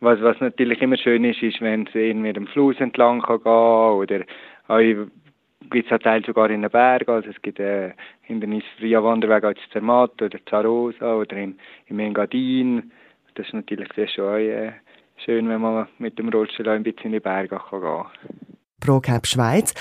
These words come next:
Speaker 2: engagiert sich für hindernisfreie Wanderwege und hat für die Zukunft noch ganz viele neue Ideen,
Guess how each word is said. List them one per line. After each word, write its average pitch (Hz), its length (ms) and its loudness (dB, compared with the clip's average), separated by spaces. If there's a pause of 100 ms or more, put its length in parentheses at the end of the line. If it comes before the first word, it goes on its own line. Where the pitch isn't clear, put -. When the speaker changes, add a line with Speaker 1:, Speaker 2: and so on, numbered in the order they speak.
(160)
Speaker 2:
engagiert 185 500 4
sich 175 120 0
für - 160 0
hindernisfreie 143 840 4
Wanderwege 135 640 4
und 160 140 6
hat - 200 2
für - 160 -2
die 143 40 -2
Zukunft 196 600 2
noch 147 140 4
ganz 120 320 0
viele 190 180 4
neue 107 380 4
Ideen, 104 420 0